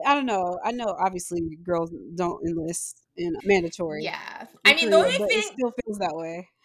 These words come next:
Speaker 2: It's really funny 'cause Twice's music is actually probably better than it's ever been, but because they're older,
Speaker 1: Mm-hmm.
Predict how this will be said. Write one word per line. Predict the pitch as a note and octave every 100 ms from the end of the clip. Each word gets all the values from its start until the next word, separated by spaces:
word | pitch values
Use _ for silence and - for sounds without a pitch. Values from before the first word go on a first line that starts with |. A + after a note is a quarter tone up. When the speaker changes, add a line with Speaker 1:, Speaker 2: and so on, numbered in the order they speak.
| _
Speaker 2:
It's | C4+
really | A4 A#4+
funny | A#4+ A3+ C4+
'cause | A3+ E4
Twice's | - C4 G#4+ E4+
music | C4 C#4 C#4+
is | G3+
actually | - G3
probably | G3+ F#3+ F#3 E3+
better | E3 F3+ E3 G3 A3+ C4 C#4+
than | G#3 G3+
it's | A3 -
ever | F#3 G3
been, | E3 E3 G#3+ F#4+ - -
but | G#3+
because | G#3+ A#3 A3+
they're | G#3+ -
older, | F#3 F#3+ G#3+
Speaker 1:
Mm-hmm. | A3 G3 -